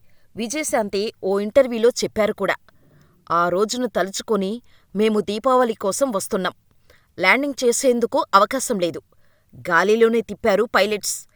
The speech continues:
దీంతో క్రాష్ ల్యాండింగ్ చేయాల్సి వచ్చింది. కొంచెం ముందుకు ల్యాండ్ అయినా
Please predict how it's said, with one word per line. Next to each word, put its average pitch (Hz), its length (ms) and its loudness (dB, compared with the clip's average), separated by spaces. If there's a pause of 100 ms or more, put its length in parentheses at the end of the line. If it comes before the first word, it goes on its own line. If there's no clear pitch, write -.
(320)
దీంతో 302 380 -4
క్రాష్ 240 460 0
ల్యాండింగ్ 233 440 -2
చేయాల్సి 202 380 0
వచ్చింది. 175 440 -6 (680)
కొంచెం 269 460 0
ముందుకు 269 280 -2
ల్యాండ్ 226 340 2
అయినా 233 280 0